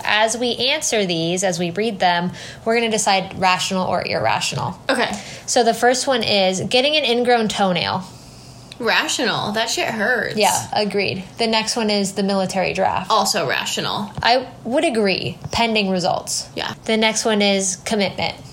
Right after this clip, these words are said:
Speaker 2: <laughs> Rational.
Speaker 1: Super rational.
Speaker 2: Also something you understand.
Speaker 1: Yeah, girl. The next one is robots taking over the world.
Speaker 2: Honestly, I, my first instinct is to say irrational, but, like,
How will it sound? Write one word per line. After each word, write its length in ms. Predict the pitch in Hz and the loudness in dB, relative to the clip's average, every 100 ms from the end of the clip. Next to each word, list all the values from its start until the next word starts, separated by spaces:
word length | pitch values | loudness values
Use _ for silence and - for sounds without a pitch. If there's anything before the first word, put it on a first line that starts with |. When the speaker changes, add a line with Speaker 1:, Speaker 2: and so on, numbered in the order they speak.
| - | -10
Speaker 2:
<laughs> 840 | - 269 - - - 330 311 - | -6 -4 -6 -10 -10 -4 -2 -2
Rational. 580 | 226 240 - 202 208 214 | -2 0 -2 -2 -4 -4
Speaker 1:
Super 440 | 208 - - 196 202 | -2 0 2 2 2
rational. 320 | 180 180 240 | 4 4 4
Speaker 2:
Also 200 | 254 226 | 4 2
something 360 | 214 190 196 180 | 0 0 -2 -2
you 380 | 151 156 160 | -2 0 0
understand. 680 | 139 117 147 190 - - 240 | -2 -2 -2 -2 -2 -2 2
Speaker 1:
Yeah, 320 | 220 220 220 | 4 6 4
girl. 680 | 202 214 214 214 214 220 - - - - | 2 4 4 6 6 2 -2 -18 -20 -4
The 100 | 220 | 0
next 240 | 226 226 254 | 2 2 2
one 140 | 214 | 0
is 220 | 196 180 | 0 0
robots 360 | 190 208 233 - | 0 4 4 4
taking 300 | 208 214 196 | -2 -2 -2
over 120 | 175 | -2
the 100 | 170 | -2
world. 320 | 110 - 185 - | 0 0 0 -2
Speaker 2:
Honestly, 420 | 254 320 440 453 480 | 2 2 2 2 4
I, 300 | 285 294 202 | 2 2 0
my 140 | 254 262 | 0 0
first 260 | 247 262 | 0 0
instinct 300 | 285 277 285 294 | -2 -2 -4 -4
is 100 | 226 | -2
to 60 | |
say 240 | 226 208 - | 0 0 0
irrational, 540 | 175 123 175 - 240 | 0 0 -2 -2 0
but, 160 | 247 233 | 0 0
like, 200 | 208 | 0